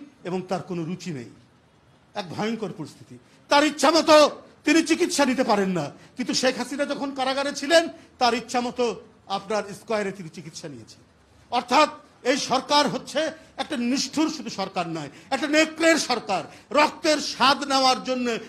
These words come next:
সবসময় উন্মুখ হয়ে থাকে। আমরা আমাদের নেত্রীর আশু সুস্থতা কামনা করছি। আল্লাহ তার দীর্ঘায়ু দান করুন। এই দেশ, এই জাতি, এই মানুষ, এই মাটির জন্য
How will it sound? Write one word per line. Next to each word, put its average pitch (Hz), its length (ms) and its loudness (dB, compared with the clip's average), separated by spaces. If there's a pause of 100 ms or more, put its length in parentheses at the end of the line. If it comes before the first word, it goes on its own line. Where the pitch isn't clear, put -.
(140)
সবসময় 247 540 0 (200)
উন্মুখ 330 440 4
হয়ে 170 120 -6
থাকে। - 220 -18 (1300)
আমরা 214 420 0
আমাদের 185 320 -4
নেত্রীর 202 560 -2 (300)
আশু 196 300 -2
সুস্থতা 180 640 -8 (260)
কামনা 202 260 0
করছি। 202 440 -8 (540)
আল্লাহ 185 280 -2
তার 175 240 -2 (460)
দীর্ঘায়ু 202 360 -2
দান 202 220 -2
করুন। 226 560 -4 (200)
এই 196 140 -2
দেশ, 233 440 2 (200)
এই 226 140 4
জাতি, 220 540 0 (160)
এই 233 140 0
মানুষ, 247 500 0 (160)
এই 214 140 -2
মাটির 202 420 -2
জন্য 160 360 -6